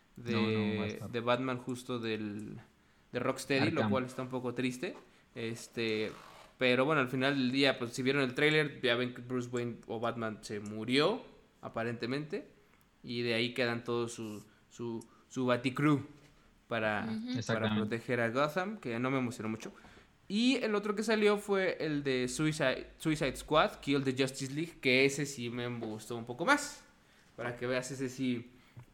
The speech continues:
Speaker 1: eh, no sé si a ustedes qué les pareció, pero ese sí va a estar conectado al universo de Rocksteady, de hecho lo hace Rocksteady, ese también, ese sí sé que va a salir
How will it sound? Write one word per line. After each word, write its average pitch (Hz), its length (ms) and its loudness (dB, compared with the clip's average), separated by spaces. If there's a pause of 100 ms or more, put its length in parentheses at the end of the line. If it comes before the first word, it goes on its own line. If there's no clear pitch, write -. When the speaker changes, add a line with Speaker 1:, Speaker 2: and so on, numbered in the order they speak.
(100)
Speaker 1:
eh, 120 160 -4
no 131 160 -2
sé 135 100 -6
si 131 120 0
a 120 40 2
ustedes 127 320 -2
qué 127 100 -2
les 120 140 -4
pareció, 120 480 -2
pero 110 380 -2 (220)
ese 147 200 0
sí 160 120 4
va 160 60 10
a - 20 10
estar 170 200 8
conectado 170 540 10
al 147 100 8
universo 139 400 2
de 131 80 4
Rocksteady, 151 460 2
de 131 100 4
hecho 123 180 0
lo 123 160 4
hace 131 220 4
Rocksteady, 131 560 -2
ese 117 220 -2
también, 110 280 -4
ese 123 140 -8
sí 135 160 -8
sé 143 220 -4
que 131 80 -4
va 123 80 4
a - 20 0
salir 123 340 -2